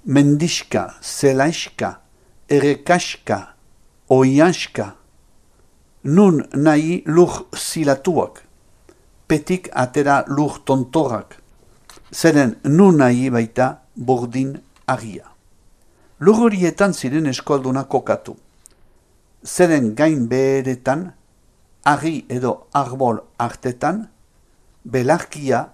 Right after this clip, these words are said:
azkar baitzen. Eta belarkia baldin bada, hausmarritzalea ere badaike.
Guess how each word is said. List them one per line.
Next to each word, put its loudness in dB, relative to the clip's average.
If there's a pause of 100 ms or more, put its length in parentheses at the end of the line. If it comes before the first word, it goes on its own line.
(140)
azkar -4
baitzen. -6 (1160)
Eta 0
belarkia -4
baldin -6
bada, -6 (880)
hausmarritzalea -2
ere -6
badaike. -6